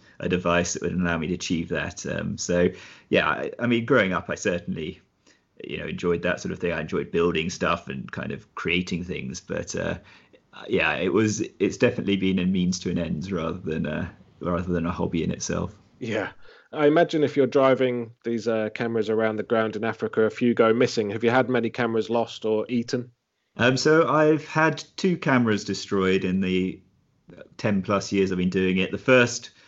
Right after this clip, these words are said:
Speaker 1: was, uh, the very first time I used the Beetle Cam with a lion, and in those days I had no idea really what to expect and how the animals would respond to it.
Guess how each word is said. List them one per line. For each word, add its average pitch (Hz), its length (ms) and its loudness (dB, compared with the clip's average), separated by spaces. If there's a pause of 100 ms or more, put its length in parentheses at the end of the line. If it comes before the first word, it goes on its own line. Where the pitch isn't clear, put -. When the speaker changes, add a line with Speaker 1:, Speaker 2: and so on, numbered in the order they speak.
(360)
Speaker 1:
was, 98 480 0
uh, 95 420 -6
the 95 100 -8
very 101 240 2
first 95 360 0
time 92 240 -2
I 87 100 -2
used 90 520 -6 (180)
the - 60 -20
Beetle 92 340 -6
Cam 90 300 -4
with 90 180 0
a 87 60 -4
lion, 78 400 -4
and 82 300 -4
in 98 160 0
those 104 220 4
days 92 200 2
I 92 40 2
had 87 100 0
no 92 120 2
idea 87 300 0
really 82 380 -2
what - 280 -6
to 92 100 0
expect - 540 0
and 90 120 -6
how 85 180 -2
the 82 120 -2
animals 85 360 -4
would 76 140 -8
respond 90 460 -2
to 123 120 0
it. 131 220 2